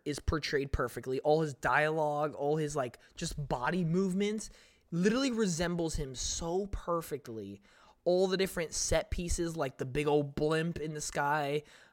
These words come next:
um, going to Rome, going to Himalayan mountains, going to, like, pyramids of Egypt. That is literally, like, I feel like that's just ripped straight from a movie. Um, like, all, even, yeah, the gameplay scenes, just, like, the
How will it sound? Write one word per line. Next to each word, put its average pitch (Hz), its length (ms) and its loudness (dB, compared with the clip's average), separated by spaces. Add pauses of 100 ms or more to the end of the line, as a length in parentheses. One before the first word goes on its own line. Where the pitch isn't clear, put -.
(140)
um, 131 380 -2
going 151 260 2
to 156 80 0
Rome, 147 320 -2
going 147 220 -4
to 135 60 -8
Himalayan 160 500 -6
mountains, 139 400 -10
going 139 320 -6
to, 131 320 -6 (440)
like, 131 200 -6
pyramids 165 400 0
of 151 100 -12
Egypt. 139 420 -6 (340)
That 170 120 -2
is 165 180 -2 (120)
literally, 170 600 0
like, 139 200 -8 (180)
I 143 80 -12
feel - 180 -6
like 156 120 0
that's 151 160 -4
just 143 160 -10
ripped 156 280 0
straight - 380 -4
from 160 220 -4
a 143 40 -2
movie. 160 560 -4 (480)
Um, 131 540 -6 (100)
like, 135 380 -8 (180)
all, 170 460 4 (560)
even, 196 400 -2
yeah, 202 300 0
the 160 160 -2
gameplay 190 420 -2
scenes, 139 400 -6
just, 156 220 -10 (100)
like, 156 220 0
the 135 100 -14